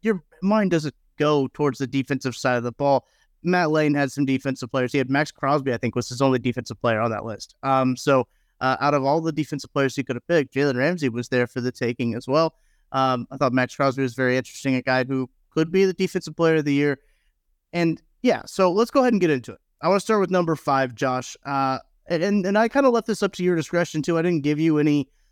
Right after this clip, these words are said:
uh, direction of how you value the best defenses. So who is your fifth best defense you think the Chiefs will face this year?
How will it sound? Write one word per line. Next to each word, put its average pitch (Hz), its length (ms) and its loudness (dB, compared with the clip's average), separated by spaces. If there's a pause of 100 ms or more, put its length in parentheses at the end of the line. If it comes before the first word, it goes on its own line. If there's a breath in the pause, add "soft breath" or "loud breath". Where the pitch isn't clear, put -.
(140)
uh, 135 260 0 (140)
direction 139 580 0
of 131 320 -4
how 147 240 0
you 139 340 -2
value 135 380 4
the 131 100 -2
best 131 320 -2
defenses. 123 520 -6
So 123 200 -4 (260)
who 220 120 0
is 220 140 0
your 190 120 2
fifth 165 400 -2
best 143 280 4
defense 127 340 0
you 127 60 -6
think 127 140 -2
the 120 80 -16
Chiefs - 240 -4
will 120 100 -6
face - 240 -6
this - 200 -10
year? - 80 -20